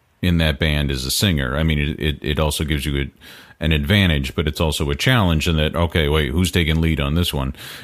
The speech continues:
And then also the fact that you guys all take turns doing solos. Um, and,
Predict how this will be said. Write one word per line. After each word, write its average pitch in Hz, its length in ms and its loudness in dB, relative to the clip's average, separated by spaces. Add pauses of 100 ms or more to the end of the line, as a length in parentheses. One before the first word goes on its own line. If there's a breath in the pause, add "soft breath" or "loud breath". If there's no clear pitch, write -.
(120)
And 95 140 4
then 98 120 4
also 110 320 2
the 90 120 2
fact 85 460 0
that 80 280 0
you 98 220 4
guys 85 420 2
all 90 480 2
take 85 300 -2
turns 78 440 0
doing 71 380 -2
solos. 69 920 0 (520 loud breath)
Um, 73 800 0 (460 loud breath)
and, 82 720 2